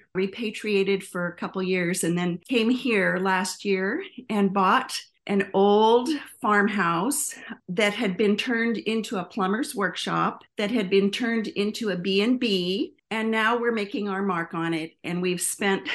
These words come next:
<laughs> most of the last eight months renovating, but it's been a joy to do. My husband and I really love creating places of hospitality. It's been a joy. And we've been so graciously received by everyone in the village.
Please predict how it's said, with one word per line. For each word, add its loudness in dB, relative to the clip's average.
<laughs> -18
most 2
of -4
the -4
last 0
eight -4
months -6
renovating, 0
but 2
it's 0
been -2
a -2
joy 0
to -6
do. -2
My 0
husband -2
and 0
I 0
really 0
love -2
creating 2
places -2
of -4
hospitality. 0
It's -4
been -2
a 2
joy. 0
And 0
we've 2
been 0
so 0
graciously -2
received -2
by -2
everyone -2
in -2
the -4
village. -2